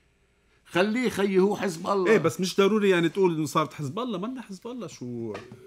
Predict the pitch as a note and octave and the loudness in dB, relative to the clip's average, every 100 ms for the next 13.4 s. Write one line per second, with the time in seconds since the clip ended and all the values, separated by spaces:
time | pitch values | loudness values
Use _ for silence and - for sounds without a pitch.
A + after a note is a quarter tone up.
0 | - _ _ A2 F#3+ F3+ F3+ F#3 F#3 F#3+ | -20 _ _ 2 2 4 2 2 2 0
1 | F#3 D3+ E3+ B2+ C3+ B2 C#3+ B2 B2 A2+ | 0 -2 -6 -8 -12 -8 -6 -6 -6 -6
2 | A2 G2+ F#2 F#2+ - - - E3 A2 F3+ | -8 -8 -8 -10 -10 -12 -10 -12 -4 -2
3 | F#3+ - _ _ _ _ _ _ _ - | -4 -6 _ _ _ _ _ _ _ -18
4 | A#2+ G3 A3 A3 B3+ A3+ F3 F#3 G3 A3 | 0 2 4 2 0 0 -2 -4 -6 -12
5 | F3+ _ _ - _ _ _ - A3 - | -20 _ _ -20 _ _ _ -6 -4 -2
6 | F3+ E3+ F#3 F#3 F#3+ - F3 D3 - E3 | -4 0 0 0 -4 -6 -8 -6 -4 -4
7 | D3 D3 _ _ _ _ _ _ - E3+ | -6 -10 _ _ _ _ _ _ -8 -2
8 | A3+ F#3+ A3+ G#3+ G#3 F#3+ - F#3 E3+ E3+ | -2 0 -2 0 -2 -4 -2 -2 0 -2
9 | - A#3 G3 G3+ F#3+ E3 D#3 C#3 B2 F3 | -2 -2 -2 -4 -2 -4 -4 -6 -6 -4
10 | F#3 D#3+ F#3 F3 F#3+ G3+ G3 F3+ E3+ E3 | -4 -2 -2 -2 -4 0 0 -2 -6 -6
11 | D#3 D3+ D3 - G3+ F3 D#3+ D3+ D3+ C#3+ | -8 -6 -4 2 2 2 0 0 -4 -4
12 | D3+ C#3 B2+ A#2+ B2+ A#2 - A#2+ A2+ - | -4 -4 -4 -6 -6 -8 -8 -10 -10 -14
13 | A2 A#2 _ | -14 -14 _